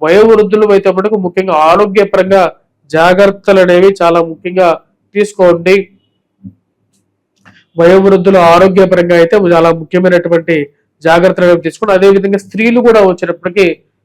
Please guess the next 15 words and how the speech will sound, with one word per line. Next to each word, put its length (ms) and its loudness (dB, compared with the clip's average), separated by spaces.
ఈ 40 -2
యొక్క 220 0
పదిహేను 440 -2
రోజుల 260 0
కాలం 380 0
దుర్గాదేవిని 680 2
ఎక్కువగా 280 0
పూజించండి. 600 -8
దుర్గాదేవిని 600 -2
ఎక్కువగా 280 -2
పూజించండి. 560 -4
అమ్మవారు 400 -2
కాపాడగలుగుతుంది. 840 -6
సర్వవేళలా 800 -2
కాపాడగలట-, 720 -2